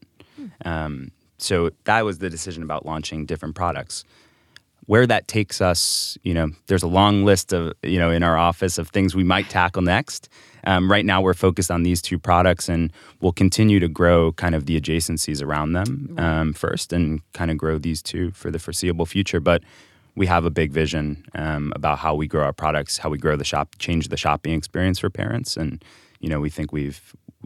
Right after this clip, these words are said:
Speaker 2: we've started, you know, cracking that nut now.
Speaker 1: Do you think, though, that, like, D T C brands, again, um, or startup brands right now are more stretchable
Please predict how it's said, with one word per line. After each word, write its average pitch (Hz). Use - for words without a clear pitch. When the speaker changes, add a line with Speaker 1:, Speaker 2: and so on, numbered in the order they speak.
Speaker 2:
we've 85
started, 85
you 87
know, 76
cracking 76
that 76
nut 78
now. 67
Speaker 1:
Do 392
you 554
think, 220
though, 269
that, 240
like, 151
D 180
T 165
C 147
brands, 147
again, 131
um, 131
or 135
startup 151
brands 135
right 151
now 143
are 143
more 160
stretchable 262